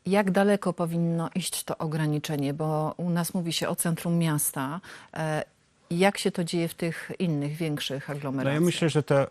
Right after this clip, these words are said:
Speaker 2: ograniczenia powinny dotyczyć całej Polski, na wzór na przykład niektórych krajów, e, w Europie, na przykład Holandii, Szwecji, e, czy Litwy, gdzie na przykład jest zakaz sprzedaży alkoholu od godziny dwudziestej drugiej do godziny,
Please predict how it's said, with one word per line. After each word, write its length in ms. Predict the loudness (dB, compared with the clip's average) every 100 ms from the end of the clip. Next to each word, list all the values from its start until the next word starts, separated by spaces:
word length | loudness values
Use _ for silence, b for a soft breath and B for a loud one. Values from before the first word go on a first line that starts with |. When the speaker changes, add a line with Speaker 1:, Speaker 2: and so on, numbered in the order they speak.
| -2
Speaker 2:
ograniczenia 680 | -2 2 2 2 0 -2
powinny 520 | -2 -2 0 0 0 0
dotyczyć 400 | -2 -4 -6 -2
całej 280 | 2 4
Polski, 500 | 2 0 -2 -4 -4
na 180 | 0 0
wzór 300 | -2 -2 -2
na 120 | -2
przykład 240 | -4 -2 0
niektórych 360 | -2 -2 -6
krajów, 600 | 0 0 2 0 -2 -8 -6
e, 40 | -2 -2 -2 -4
w 100 | 0
Europie, 560 | 2 2 0 -2 -2 -4 B B B
na 120 | -4
przykład 300 | -4 0 -2
Holandii, 580 | 2 2 2 0 -2 -4
Szwecji, 760 | 0 0 0 -2 -6 -2 -2 -4 B B
e, 100 | -4
czy 160 | 0 2
Litwy, 400 | 2 2 -2 -2
gdzie 160 | 0 -2
na 120 | -4
przykład 280 | -2 -2 0
jest 180 | 0
zakaz 540 | 2 0 2 0 -2 -6 B B B -10
sprzedaży 560 | -8 -4 0 0 0
alkoholu 460 | -2 -2 -4 -2 -2
od 80 | -2
godziny 340 | -2 -2 -2
dwudziestej 480 | -2 -2 -4 -2 -2
drugiej 500 | 0 -2 0 0 0
do 120 | -4
godziny, 540 | -4 -4 -2 -2 -2